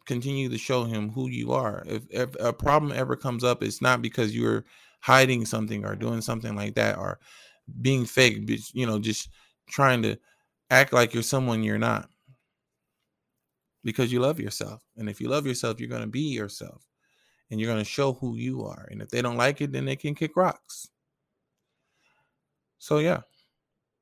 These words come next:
And now, once again, if, if you, when it comes to, um, the laws in America,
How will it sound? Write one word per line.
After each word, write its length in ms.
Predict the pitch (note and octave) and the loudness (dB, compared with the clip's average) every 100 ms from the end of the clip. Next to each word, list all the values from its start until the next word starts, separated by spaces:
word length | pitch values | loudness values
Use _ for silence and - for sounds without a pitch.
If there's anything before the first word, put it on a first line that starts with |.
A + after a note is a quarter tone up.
| _ _ _ _ _ - | _ _ _ _ _ -6
And 120 | A2 | -2
now, 260 | A#2 A2+ - _ | 0 -2 -6 _
once 240 | A2 B2+ C#3+ | -2 -2 0
again, 380 | F3+ F#3 E3+ - _ _ _ | 0 0 0 -6 _ _ _
if, 180 | - G#2+ | -16 -16
if 300 | - G#2+ G#2 | -12 -10 -4
you, 340 | C3 C3 C3+ - _ _ | 0 0 -2 -6 _ _
when 140 | A2+ | -4
it 100 | A#2 | -2
comes 380 | - C#3 C#3+ C#3+ - | -2 0 0 -4 -6
to, 400 | C#3 B2+ A#2 A#2 _ _ _ _ _ - | -2 0 -2 -6 _ _ _ _ _ -6
um, 460 | A2 G#2 G2+ G#2 | -2 -2 -2 -4
the 120 | G2+ G#2+ | -4 0
laws 720 | A2 D#3 D3+ A2+ G#2 - - | 6 8 8 6 0 -6 -14
in 120 | - G2+ | -10 -6
America, 580 | G2+ G2+ G2+ G#2+ A2+ | -6 -6 -6 -6 -8